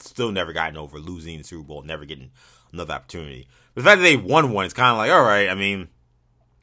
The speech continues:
whoever, like, now we know there's a, another Super Bowl championship going to the Kelce family, which I'm sure they will all celebrate. Now, of course, Travis and Jason are gonna fight like hell to make sure that they're the guy that wins, but, uh,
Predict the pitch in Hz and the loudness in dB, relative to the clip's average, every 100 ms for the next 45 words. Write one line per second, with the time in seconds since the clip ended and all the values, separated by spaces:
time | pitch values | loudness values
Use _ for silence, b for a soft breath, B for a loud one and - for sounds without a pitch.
0 | _ - 139 147 123 101 104 120 151 151 | _ 2 2 4 2 0 0 6 8 8
1 | 131 127 123 104 117 107 104 98 b b | 4 2 2 0 -2 0 -2 -4 b b
2 | b - 117 156 156 165 139 123 117 139 | b -2 2 4 2 0 0 -2 0 0
3 | 120 101 92 110 117 107 110 101 107 104 | -2 -4 -2 -2 -2 -4 -6 -2 -2 -4
4 | 98 101 85 73 71 80 113 107 104 98 | -6 -4 -6 -6 -12 -10 -4 0 0 2
5 | 110 95 - 76 65 - 53 71 80 71 | 2 0 -4 -10 -12 -18 -16 -8 -8 -8
6 | b b _ - 110 90 - 104 90 82 | b b _ -2 -2 -2 -4 0 0 -2
7 | - 78 - b b b _ 73 104 101 | -12 -14 -18 b b b _ -6 -2 -2
8 | 92 85 85 87 80 - - - 113 90 | -4 -8 -8 -6 -6 -8 -8 0 0 0
9 | 76 - - 135 87 78 87 87 90 82 | -8 -4 4 4 4 -2 -8 -8 -6 -4
10 | 90 107 90 87 85 78 80 120 87 76 | 0 0 -2 -2 -2 -2 -4 -4 -4 -8
11 | 87 80 - b b b - 113 | -12 -12 -12 b b b -6 -4